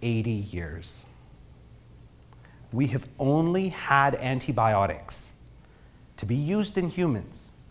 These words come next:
for one human lifetime.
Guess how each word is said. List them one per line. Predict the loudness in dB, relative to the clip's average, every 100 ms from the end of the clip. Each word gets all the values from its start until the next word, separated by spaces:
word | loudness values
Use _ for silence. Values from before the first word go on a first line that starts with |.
| -20 -20 -20 -10
for | -4 -4
one | -4 2 4 6 4 -2 -6 -16 -20
human | -20 -8 -2 0 0 -2 -6 -10
lifetime. | -6 -4 -6 -10 -16